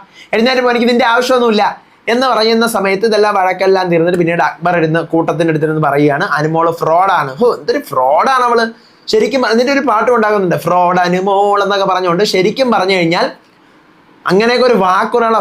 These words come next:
ഫ്രോഡിൻ്റെ അർത്ഥം തന്നെ അക്ബറിന് അറിയാമോ എന്ന് എനിക്കറിയത്തില്ല. വീടിനകത്ത് കോർണർ ചെയ്യുന്നു, അതെല്ലാം ഗെയിമിൻ്റെ ഭാഗമാണ്, അത് നടക്കട്ടെ. പക്ഷെ ഫ്രോഡ് എന്നൊന്നും ഒരു കണ്ടസ്റ്റന്റിനെ വിളിക്കാൻ പാടില്ല. Then അനുമോളും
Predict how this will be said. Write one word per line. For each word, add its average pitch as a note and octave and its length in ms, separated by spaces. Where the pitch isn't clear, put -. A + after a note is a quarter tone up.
ഫ്രോഡിൻ്റെ A3 440
അർത്ഥം G#3+ 280
തന്നെ A#3+ 160
അക്ബറിന് G#3+ 320
അറിയാമോ G#3 320
എന്ന് G3+ 120
എനിക്കറിയത്തില്ല. E3 540
വീടിനകത്ത് A#3+ 560
കോർണർ A#3 300
ചെയ്യുന്നു, A#3+ 300
അതെല്ലാം C4+ 320
ഗെയിമിൻ്റെ D4+ 360
ഭാഗമാണ്, B3 380
അത് C4 100
നടക്കട്ടെ. A3+ 360
പക്ഷെ A#3 220
ഫ്രോഡ് G#3+ 320
എന്നൊന്നും A#3+ 240
ഒരു A3+ 120
കണ്ടസ്റ്റന്റിനെ G#3 500
വിളിക്കാൻ F#3+ 340
പാടില്ല. D#3+ 280
Then G3 160
അനുമോളും A#3 460